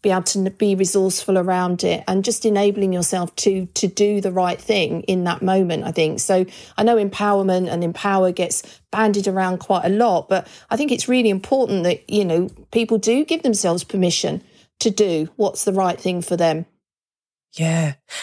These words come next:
Speaker 2: And in your experience as a coach, Debs, what are some of those typical obstacles to people empowering themselves to take a break? What are some of the things that you typically hear people saying to you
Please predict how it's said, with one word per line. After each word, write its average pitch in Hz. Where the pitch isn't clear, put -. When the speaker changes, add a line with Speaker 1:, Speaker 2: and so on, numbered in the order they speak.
Speaker 2:
And 240
in 240
your 294
experience 226
as 160
a 147
coach, -
Debs, 147
what 285
are 262
some 247
of 233
those 226
typical 214
obstacles 160
to 139
people 151
empowering 143
themselves 131
to -
take 120
a -
break? 110
What 175
are 127
some 170
of 151
the 143
things 143
that 139
you 151
typically 160
hear 147
people 135
saying 135
to -
you 120